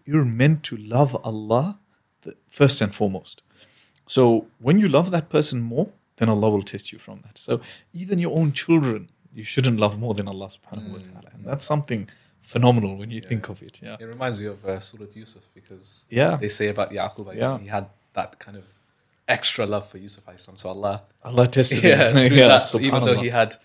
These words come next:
Speaker 2: twelve sons, Allah chose that one in particular
Speaker 1: Subhanallah,
Speaker 2: to,
Speaker 1: yeah.
Speaker 2: to test him. But it,
Speaker 1: I
Speaker 2: it
Speaker 1: didn't
Speaker 2: was
Speaker 1: even think of that, to be honest.
Speaker 2: Yeah, um,
Speaker 1: Yeah.
Speaker 2: but it reminds me of actually
Speaker 1: Sure.
Speaker 2: what, what someone once said, which is that, uh,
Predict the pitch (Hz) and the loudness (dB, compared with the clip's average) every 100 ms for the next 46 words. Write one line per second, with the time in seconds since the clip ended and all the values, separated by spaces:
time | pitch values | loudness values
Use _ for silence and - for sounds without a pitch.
0 | _ - 123 120 117 117 107 104 110 110 | _ -6 -2 -2 -2 -4 -4 -2 -2 -2
1 | 117 110 120 120 107 104 104 104 107 110 | -6 -4 2 2 2 -6 -16 -20 -20 -20
2 | - 98 92 - 110 101 95 92 - 110 | -16 -16 -14 -6 -6 -6 -10 -18 -10 -4
3 | 101 - 107 113 - 101 101 107 107 104 | -4 -6 -8 -8 -8 -12 -10 -6 -4 0
4 | 123 131 113 104 107 127 123 - 98 - | 2 2 2 -2 -4 -4 -4 -8 -12 -16
5 | - 110 117 120 107 101 - - 101 101 | -20 -18 -8 -6 -4 -6 -14 -18 -18 -18
6 | 104 _ _ 113 117 117 131 123 113 107 | -20 _ _ -6 -4 -2 -2 -2 -4 -4
7 | - 110 101 104 101 101 101 113 107 101 | -4 -8 -6 -6 -8 -6 -6 -4 -6 -12
8 | 101 - 101 98 - 98 98 98 98 98 | -14 -12 -12 -12 -18 -20 -20 -20 -20 -20
9 | 92 | -20